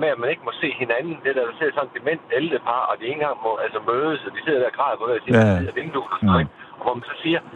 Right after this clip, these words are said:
Speaker 1: hvad er det for nogle frygtelige konsekvenser? Har der ikke også, altså, alt det her i starten, hvor man snakker om alt det der med, at folk, de blev simpelthen, altså, helt kulder der at være så ensomme og,
Speaker 2: Det bliver de
Speaker 1: og
Speaker 2: stadig.
Speaker 1: indelukket og,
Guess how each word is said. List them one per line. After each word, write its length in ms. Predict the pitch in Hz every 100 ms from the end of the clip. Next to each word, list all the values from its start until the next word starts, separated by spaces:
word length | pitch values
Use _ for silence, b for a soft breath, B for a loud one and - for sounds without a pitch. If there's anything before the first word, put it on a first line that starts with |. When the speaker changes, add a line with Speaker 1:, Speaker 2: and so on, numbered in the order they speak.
| B B B -
Speaker 1:
hvad 100 | 151
er 40 | 160
det 60 | 160 -
for 60 | 135
nogle 120 | 123
frygtelige 300 | 165 185 - 123
konsekvenser? 460 | 123 - 165 185 110
Har 60 | 117
der 60 |
ikke 140 | 151 151
også, 100 | - - -
altså, 120 | 123 131
alt 100 | 139
det 60 | 143
her 80 | 147 123
i 20 |
starten, 240 | 151 147 113
hvor 80 | 117 120
man 60 | -
snakker 160 | 139 123
om 60 | 127
alt 80 | 131
det 60 | 139
der 80 | 131
med, 60 | 135 120
at 40 | 147
folk, 120 | 143 -
de 40 | -
blev 120 | 156 -
simpelthen, 300 | 151 - 110 110
altså, 160 | - 104 -
helt 160 | 160 - 139
kulder 200 | 165 143
der 60 | 131 113
at 40 |
være 100 | 127 135
så 60 | 117 131
ensomme 340 | 170 135 113 104 98
og, 40 | - -
Speaker 2:
Det 60 | 117
bliver 140 | 143
de 40 | 113
Speaker 1:
og 40 |
Speaker 2:
stadig. 140 | 110 117
Speaker 1:
indelukket 360 | 151 131 127 -
og, 60 | 101